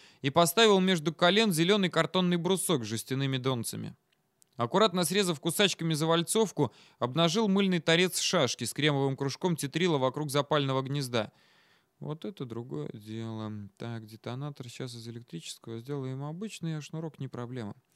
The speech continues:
Разорвав цветастую футболку, Ахмед выкроил длинную узкую полоску и разрядил несколько патронов.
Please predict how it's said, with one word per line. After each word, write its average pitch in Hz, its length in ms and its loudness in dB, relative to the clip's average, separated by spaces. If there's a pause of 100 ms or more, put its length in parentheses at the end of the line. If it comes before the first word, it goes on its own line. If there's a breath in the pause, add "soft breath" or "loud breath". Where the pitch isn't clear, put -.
(640 soft breath)
Разорвав 208 500 10
цветастую 202 560 4
футболку, 196 580 4
Ахмед 196 380 2
выкроил 185 380 2
длинную 180 480 2
узкую 180 300 2
полоску 180 520 4
и - 20 2
разрядил 160 480 2
несколько 165 440 -2
патронов. 127 640 0